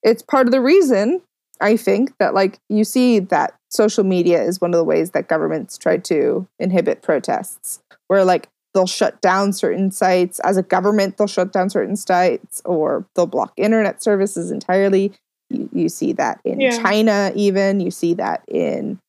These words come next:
Speaker 1: you saw that in Libya and Egypt and Yemen. You saw that in, uh,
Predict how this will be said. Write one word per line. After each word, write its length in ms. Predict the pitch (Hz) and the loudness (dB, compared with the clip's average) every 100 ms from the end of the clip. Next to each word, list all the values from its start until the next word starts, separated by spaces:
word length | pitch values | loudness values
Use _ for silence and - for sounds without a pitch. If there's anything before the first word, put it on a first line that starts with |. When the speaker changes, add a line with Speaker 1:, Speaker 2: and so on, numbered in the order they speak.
| _ _ - | _ _ -6
Speaker 1:
you 60 | |
saw 180 | 185 170 | -2 0
that 160 | 147 151 | 0 0
in 160 | 190 | 2
Libya 360 | 247 240 226 220 | 2 4 4 2
and 140 | 180 | 2
Egypt 420 | 156 226 208 202 - | 0 0 0 -2 -2
and 120 | 214 | -2
Yemen. 420 | 196 214 196 196 | 0 2 0 0
You 100 | 170 | -2
saw 240 | 180 180 160 | -2 -2 0
that 280 | 165 151 - | 0 0 -4
in, 580 | 175 156 151 - - 190 _ _ - | -6 -4 -4 -6 -8 -12 _ _ -10
uh, 220 | - | -8